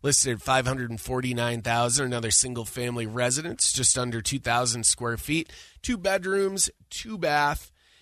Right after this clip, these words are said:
needs some T L C. Welcome to the Heritage Adult Community, forty-five plus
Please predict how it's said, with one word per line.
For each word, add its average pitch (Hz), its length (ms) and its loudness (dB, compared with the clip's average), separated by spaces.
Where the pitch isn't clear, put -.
needs 180 420 2
some 170 280 2
T 190 340 2
L 170 240 4
C. 185 380 4
Welcome 165 420 2
to 160 60 -6
the 139 120 -2
Heritage 156 600 4
Adult 131 420 0
Community, 160 460 -4
forty-five 151 920 -2
plus 151 400 4